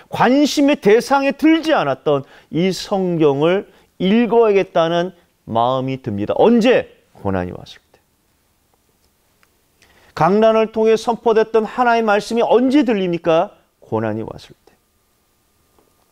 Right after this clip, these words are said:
그래서 고난이 축복의 통로입니다. 나는 여러분들이 고난 오기 전에, 문제 오기 전에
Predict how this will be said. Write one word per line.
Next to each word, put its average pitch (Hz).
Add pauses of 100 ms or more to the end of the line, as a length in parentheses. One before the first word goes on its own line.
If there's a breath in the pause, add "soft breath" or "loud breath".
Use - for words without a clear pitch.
(140)
그래서 -
고난이 143 (380)
축복의 151 (480)
통로입니다. 180 (1900 loud breath)
나는 185
여러분들이 196
고난 208
오기 240
전에, 131 (760)
문제 247
오기 226
전에 131